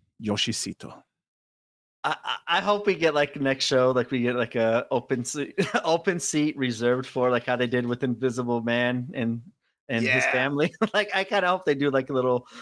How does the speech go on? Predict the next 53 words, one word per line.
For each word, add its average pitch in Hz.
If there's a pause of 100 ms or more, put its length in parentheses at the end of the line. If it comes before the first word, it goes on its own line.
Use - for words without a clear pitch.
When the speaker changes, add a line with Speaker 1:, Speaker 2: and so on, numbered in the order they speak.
(180)
Speaker 2:
the, 143 (160)
uh, 247
not 285
the 440
ten 226
bells, 147
'cause 127
that 127
might 131
be 123
too 127
recent 113
after 107
with 107
some 110
stuff 110
that's 113
been 107
going 110
Speaker 1:
Right. 110
Speaker 2:
on, 110
but, 107 (420)
uh, 120
Speaker 1:
Right. 120 (200)
Speaker 2:
that 254
was 208
always 170
fun 147
whenever 135
they, 123 (180)
they 117
did 117
that 110
st-, -
stuff, 110
but 120
I 196
could 196
see 160
them 139 (400)
turning 151
this 131
into 123
a 113
little 107
bit 110
here, 113 (580)
especially 143
Jimmy, 120 (160)
or, 196
uh, 156 (200)
especially 180
Jo-, 143